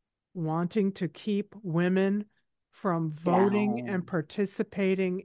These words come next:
Speaker 1: in public life
Speaker 2: That's right.
Speaker 1: in, in an equal manner. That's what it's about.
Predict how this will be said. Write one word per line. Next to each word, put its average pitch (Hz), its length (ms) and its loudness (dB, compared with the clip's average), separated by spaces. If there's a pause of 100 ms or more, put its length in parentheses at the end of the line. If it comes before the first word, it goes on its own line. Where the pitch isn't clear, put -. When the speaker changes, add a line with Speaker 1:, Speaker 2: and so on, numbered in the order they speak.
Speaker 1:
in 165 200 -2
public 185 540 -4
life 165 540 -4 (200)
Speaker 2:
That's 165 300 -2
right. 240 120 2
Speaker 1:
in, 180 140 0 (160)
in 185 100 -2
an 175 160 0
equal 190 440 0
manner. 160 600 0 (280)
That's 202 340 -4
what 202 140 2
it's 180 240 -2
about. 143 460 -6